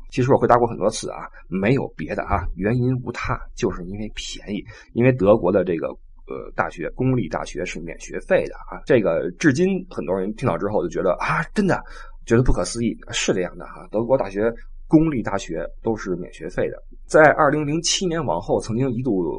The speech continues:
收学费啊，但是也不高，一年，呃，不，一学期也就是五百欧元，加上杂费可能是七百欧元啊，一学期啊，一年也就是一千多欧元，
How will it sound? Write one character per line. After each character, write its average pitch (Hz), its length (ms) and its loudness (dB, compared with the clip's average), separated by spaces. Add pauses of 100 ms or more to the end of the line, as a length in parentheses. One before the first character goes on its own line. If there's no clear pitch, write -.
收 156 120 2
学 117 160 0
费 117 220 -2
啊， - 320 -20
但 117 100 0
是 123 60 -2
也 - 60 -10
不 - 120 -8
高， 123 260 2
一 113 220 -4
年， 90 400 -2
呃， 90 80 -6
不， 92 100 -4
一 101 80 -2
学 120 180 2
期 - 200 0
也 147 140 0
就 95 120 -2
是 85 200 -2
五 107 200 -6
百 - 120 0
欧 82 180 -10
元， - 220 -10
加 117 120 6
上 101 120 4
杂 - 180 0
费 104 140 0
可 80 100 -8
能 85 100 -8
是 90 80 -6
七 - 220 -2
百 98 120 0
欧 - 140 -14
元 - 120 -16
啊， - 100 -20
一 117 120 0
学 110 140 8
期 131 240 6
啊， 87 220 6 (520)
一 135 120 4
年 117 140 6
也 101 80 4
就 95 120 0
是 101 120 2
一 123 80 -2
千 113 200 -2
多 90 120 0
欧 80 120 -4
元， 69 140 -12